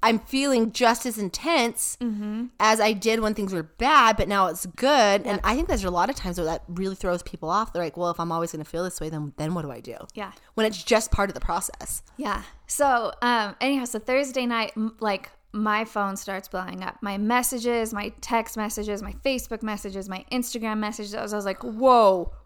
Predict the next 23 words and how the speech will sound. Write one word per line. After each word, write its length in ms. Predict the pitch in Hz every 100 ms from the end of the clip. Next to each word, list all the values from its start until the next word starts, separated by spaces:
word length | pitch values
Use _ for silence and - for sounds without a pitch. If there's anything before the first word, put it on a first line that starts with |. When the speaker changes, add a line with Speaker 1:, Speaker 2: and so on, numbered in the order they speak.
| - 226
Speaker 2:
whoa." 680 | 294 339 339 285 233 403 392
Speaker 1:
<laughs> 60 | 381 - - - - - - -
Speaker 2:
And 640 | 247 240 226 208 214 240 - _ _ -
I 160 | 226
was 340 | 220 208 214 202
driving 400 | - 226 233 202
home 300 | - 269 302
from 180 | 294 233
the 120 | 208
office, 720 | 208 208 208 202 220 247 - - -
and 400 | 226 214 214 - -
'cause 160 | - 240
Jeff 240 | 233 214
and 80 | 208
I, 140 | 202 202
a 100 | -
lot 100 | 196
of 60 |
times 260 | 196 202 214
when 160 | 214 208
one 160 | 202
of 60 | 202
us 300 | 202 - -